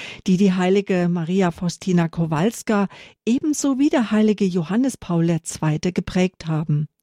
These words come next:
Diesen Funken der Barmherzigkeit sollten die Jugendlichen auch zurück in ihre Heimatländer bringen. Bringt den anderen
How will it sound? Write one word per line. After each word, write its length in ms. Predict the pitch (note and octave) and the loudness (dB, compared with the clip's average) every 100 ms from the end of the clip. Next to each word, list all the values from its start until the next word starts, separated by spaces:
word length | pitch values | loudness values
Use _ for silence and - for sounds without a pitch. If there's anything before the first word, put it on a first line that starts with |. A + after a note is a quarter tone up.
| _ - - - - | _ -18 -16 -16 -2
Diesen 340 | A3+ D4 - C#4 | 2 2 2 -2
Funken 460 | - B3+ C4 - | 0 -2 0 2
der 140 | F#3+ F#3 | 2 2
Barmherzigkeit 1120 | F3+ F#3 F#3+ G3+ - G#3 - - E3 D#3 D#3 - - - | 2 4 4 2 -2 -4 -6 -6 -4 -2 -4 -12 -18 -14
sollten 540 | - F#3 G3+ - G#3+ | -2 2 2 2 0
die 80 | G3 | 0
Jugendlichen 720 | F3 G3 B3 A#3 G3+ F#3 G3 - | -2 0 0 0 0 0 0 0
auch 280 | F3 G#3 | -4 -4
zurück 480 | - - A3 A#3+ - - - _ | -8 -6 -2 -2 -6 -16 -20 _
in 220 | G3+ A3 | 2 2
ihre 320 | - G#3 G#3 | 2 -2 0
Heimatländer 680 | G#3+ B3+ C4 - F3+ D#3+ D#3+ | 2 2 0 0 2 2 2
bringen. 540 | E3 D#3+ D#3 D3+ D#3 - _ _ - - _ _ | -2 0 0 0 -2 -6 _ _ -20 -20 _ _
Bringt 680 | G3 F#3+ F#3+ C#4 D#4+ - - | 0 2 4 2 0 -8 -2
den 200 | A#3+ B3 | 0 0
anderen 600 | G3+ G3+ F#3+ F3+ F3 E3 | 2 4 4 2 0 -2